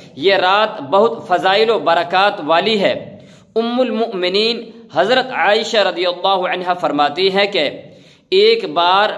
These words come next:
شعبان کی پندرہویں شب میں نے حضور صلی اللہ علیہ وسلم کو گھر میں نہیں پایا، میں نے آپ کو تلاش کیا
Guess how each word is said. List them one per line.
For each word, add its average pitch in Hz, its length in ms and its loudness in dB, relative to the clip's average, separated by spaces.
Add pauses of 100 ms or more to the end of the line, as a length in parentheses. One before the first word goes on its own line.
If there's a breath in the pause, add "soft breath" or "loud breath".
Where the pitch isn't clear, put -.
(920)
شعبان 202 800 2
کی 226 140 -4
پندرہویں 226 560 2
شب 190 220 0 (680 loud breath)
میں 165 220 2
نے 226 100 2
حضور 196 360 0
صلی 175 220 -4
اللہ 180 400 0
علیہ 175 300 -2
وسلم 156 400 -4
کو 202 140 -4
گھر 156 280 0
میں 247 120 0
نہیں 185 240 -2
پایا، 156 420 2 (600 loud breath)
میں 170 260 0
نے 226 200 2
آپ 175 260 -2
کو 190 100 -6
تلاش 185 480 0
کیا 170 440 0